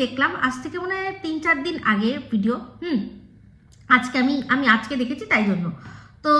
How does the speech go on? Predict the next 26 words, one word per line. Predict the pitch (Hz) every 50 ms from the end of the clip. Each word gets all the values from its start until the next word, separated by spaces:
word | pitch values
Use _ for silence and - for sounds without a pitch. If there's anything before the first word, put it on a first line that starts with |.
| - -
যাই | - 453 453
হোক, | 440 392 - - - 381
somehow | 339 330 359 370 381 370 359
আমার | 359 349 330 277
মনে | 277 294 311
হলো | 330 320 311 -
ক্লিক | - 277 285 - - -
করার | 277 277 277 269 269
কথা, | 269 233 196 -
তাই | 254 240 240
জন্য | 269 269 277 262 -
ক্লিক | 240 262 254 - - 285
করলাম। | 294 277 240 208 202 - 254 247 -
সেখানে | 269 247 254 311 311 320 320 330 - - - - - - - - - 240 240 240
ভিডিওটা | 254 320 311 381 392 392 403 -
পুরোটাই | 415 427 453 480 480 440 339 302
দেখেছি, | 254 285 262 - 392 466 - - - 226 226
আর | 226 220 220 220 - -
শেষে | - 330 294 - 440 381 302 302 - - - - - - - 240 247
বলল | 320 349 349 320 262 277 277 - - 254
ও | 294 302 311 -
একটা | - - 294 294 269
কথা | 220 226 311 339 269 240
যে, | 233 240 226 220 214 220 - -
কই | 320 349 349 302
গো, | 302